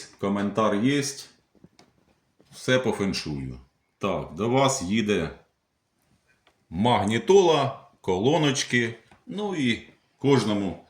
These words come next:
переможцю отакий ось наборчик подар-, подарунковий. Всіх вітаю. Я ж кажу, хто не виграв ще, є можливість у вас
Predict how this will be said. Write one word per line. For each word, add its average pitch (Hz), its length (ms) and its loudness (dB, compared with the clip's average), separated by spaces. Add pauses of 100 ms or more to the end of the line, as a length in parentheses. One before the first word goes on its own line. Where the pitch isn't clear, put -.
(500)
переможцю 131 800 2
отакий 101 480 0
ось - 140 -4
наборчик 87 600 -4
подар-, 80 320 -8
подарунковий. 80 1000 -6 (2500)
Всіх - 360 2
вітаю. 156 600 4 (800)
Я 95 160 -6
ж - 100 -12
кажу, 95 240 -8
хто 185 260 -2
не 165 100 -2
виграв 151 440 2
ще, 110 260 0
є 104 200 0
можливість 107 560 -2
у 101 100 -4
вас - 500 -8